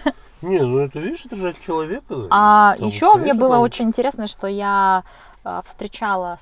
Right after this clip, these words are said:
Speaker 1: своих, м, знакомых, даже где-то, а, мужей своих некоторых знакомых.
Speaker 2: Своих некоторых мужей?
Speaker 1: <laughs> Свои-, да, своих некоторых мужей. У них просто так много.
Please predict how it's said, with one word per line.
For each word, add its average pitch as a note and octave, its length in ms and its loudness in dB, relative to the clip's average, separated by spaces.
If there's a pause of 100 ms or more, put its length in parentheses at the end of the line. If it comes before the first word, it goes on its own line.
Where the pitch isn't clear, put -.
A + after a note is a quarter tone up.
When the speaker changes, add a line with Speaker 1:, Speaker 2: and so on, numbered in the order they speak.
Speaker 1:
своих, F3+ 580 -14 (140)
м, E3 400 -18 (100)
знакомых, F3 680 -12
даже F3+ 320 -10
где-то, F3+ 400 -12
а, - 420 -10 (140)
мужей F3 840 -6 (120)
своих F#3 480 -12
некоторых - 640 -14
знакомых. E3+ 840 -14 (240)
Speaker 2:
Своих G#2+ 300 -2
некоторых A2 340 -4
мужей? A#2+ 300 -6 (120)
Speaker 1:
<laughs> E4+ 520 0
Свои-, C#4+ 440 2
да, G3 200 4
своих B3 280 2
некоторых A3+ 500 0
мужей. A3+ 380 0 (420)
У A3+ 40 -2
них A3+ 180 2
просто G#3 220 -2
так G3+ 160 -4
много. B3+ 260 2